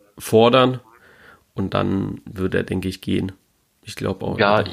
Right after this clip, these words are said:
Speaker 2: eben,
Speaker 1: Hoffenheim ist
Speaker 2: irgendeiner
Speaker 1: halt
Speaker 2: wird
Speaker 1: auch
Speaker 2: dieses
Speaker 1: drauf
Speaker 2: Geld auch
Speaker 1: angewiesen.
Speaker 2: bezahlen.
Speaker 1: Ja, Hoffenheim ist halt auch drauf angewiesen, äh, da eben auch Geld einzunehmen, ne? Weil wo soll's
Speaker 2: Ja.
Speaker 1: herkommen?
Speaker 2: Ja, man muss ja jetzt.
Speaker 1: Ja. Ähm, ja, dann kommen wir zu deiner Überraschung der Saison,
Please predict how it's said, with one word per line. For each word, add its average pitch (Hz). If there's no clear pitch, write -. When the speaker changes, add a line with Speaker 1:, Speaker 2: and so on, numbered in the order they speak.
Speaker 2:
eben, 113
Speaker 1:
Hoffenheim 120
ist 110
Speaker 2:
irgendeiner -
Speaker 1:
halt -
Speaker 2:
wird 110
Speaker 1:
auch 117
Speaker 2:
dieses 117
Speaker 1:
drauf 76
Speaker 2:
Geld 117
auch 98
Speaker 1:
angewiesen. 98
Speaker 2:
bezahlen. 101
Speaker 1:
Ja, 104
Hoffenheim 104
ist 104
halt 113
auch 101
drauf 104
angewiesen, 110
äh, 101
da 101
eben 101
auch 101
Geld 98
einzunehmen, 95
ne? 101
Weil 95
wo 104
soll's 98
Speaker 2:
Ja. 101
Speaker 1:
herkommen? 95
Speaker 2:
Ja, 110
man 117
muss 135
ja 110
jetzt. 98
Speaker 1:
Ja. 110
Ähm, 127
ja, 160
dann 117
kommen 139
wir 143
zu 143
deiner 143
Überraschung 139
der 120
Saison, 127